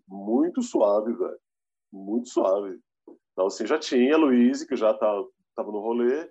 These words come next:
D J, beleza, cara, Ma-, Ma Fernandes, que eu já também tá, já tava numa, num flerte com ela ali também, né? Inclusive de um evento, acho que foi um mutirão expressão, que foi lá no Jongo.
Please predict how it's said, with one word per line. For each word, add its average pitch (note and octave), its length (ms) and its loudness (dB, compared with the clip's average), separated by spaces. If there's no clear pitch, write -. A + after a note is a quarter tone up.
D A#2 160 -14
J, F3 420 -2
beleza, F#3 440 -4
cara, A2+ 160 -4
Ma-, C3 160 -2
Ma B2+ 200 -4
Fernandes, C#3 480 -4
que - 60 -6
eu B2+ 40 -2
já C#3 80 -4
também C3+ 260 -6
tá, C3+ 120 2
já C3 120 -6
tava B2+ 420 0
numa, A#2 260 -6
num A2 140 -12
flerte A#2 320 0
com A#2 120 -4
ela A2 100 -2
ali A2+ 120 -8
também, A2 480 -6
né? - 280 -10
Inclusive C3+ 440 -2
de E3+ 120 0
um F3 100 4
evento, C#3 540 0
acho A#2+ 160 -4
que - 60 -20
foi D3+ 100 -4
um C#3+ 60 -8
mutirão D3 340 -6
expressão, C#3 880 -6
que A#2+ 140 -4
foi A#2+ 220 0
lá B2 280 0
no D3+ 160 -4
Jongo. G2 880 -4